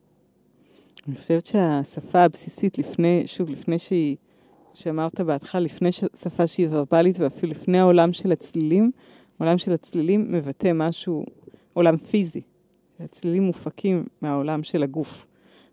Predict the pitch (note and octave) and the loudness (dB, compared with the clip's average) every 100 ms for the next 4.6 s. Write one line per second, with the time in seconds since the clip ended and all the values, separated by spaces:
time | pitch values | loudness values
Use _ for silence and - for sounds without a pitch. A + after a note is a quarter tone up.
0 | _ D3+ C#3 - E3+ - F#3+ E3+ D#3+ E3+ | _ -2 -2 2 0 4 4 6 4 0
1 | - F#3+ F3 F#3 F3 E3+ _ _ _ E3 | -2 -2 2 2 2 -2 _ _ _ 0
2 | D#3 - - E3 E3 G#3 G3 F#3+ - F#3+ | 0 -2 2 2 4 2 4 2 0 0
3 | G3 G3+ G3 A3 G3+ G#3+ G3 G3 G3 - | 2 2 4 2 2 0 2 2 0 -2
4 | - B3+ B3 B3 A3+ | 0 2 4 2 2